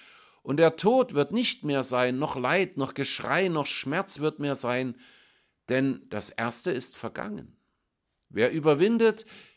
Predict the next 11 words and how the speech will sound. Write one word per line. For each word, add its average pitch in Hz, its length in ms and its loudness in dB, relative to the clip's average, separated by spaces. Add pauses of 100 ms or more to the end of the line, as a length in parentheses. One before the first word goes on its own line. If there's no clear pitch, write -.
der 131 140 -2
wird 151 120 2
es - 220 -2
alles 208 340 2
ererben 139 840 -4 (640)
und 135 420 -4
ich 110 200 -8
werde 127 300 2
sein 127 280 0
Gott 165 220 0
sein 175 460 0